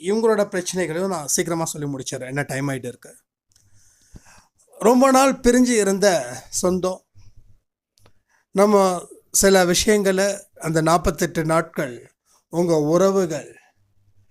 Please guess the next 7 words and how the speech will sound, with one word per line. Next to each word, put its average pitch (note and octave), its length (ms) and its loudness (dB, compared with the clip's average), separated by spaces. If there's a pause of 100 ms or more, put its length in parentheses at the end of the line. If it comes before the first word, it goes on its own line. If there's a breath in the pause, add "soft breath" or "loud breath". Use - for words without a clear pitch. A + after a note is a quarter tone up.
(300)
உங்க E3 280 0
உறவுகள் G3 600 2
கிட்டேருந்து E3+ 520 -4
எவ்வளோ D#3+ 380 -2
பிரிஞ்சிருந்தாலும் F3 800 -4
அவங்க D#3 300 -8
மறுபடியும் F#3+ 640 -2